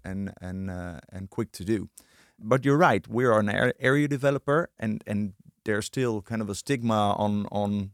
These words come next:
well, project developers, like we, we're the kind of a hit and run kind of, uh, uh, companies, but that's not how A M works.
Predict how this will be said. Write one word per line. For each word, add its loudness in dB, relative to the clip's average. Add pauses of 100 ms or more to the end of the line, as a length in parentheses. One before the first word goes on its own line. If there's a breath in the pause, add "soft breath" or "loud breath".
well, -4
project -2
developers, 2
like 2 (120)
we, -6
we're -2
the -14
kind -2
of -6
a -2
hit 2
and 0
run 2
kind 0
of, -4
uh, -6 (220)
uh, -10
companies, -4 (380 loud breath)
but -4
that's -2
not -2 (100)
how 0 (340)
A 0
M -2
works. -4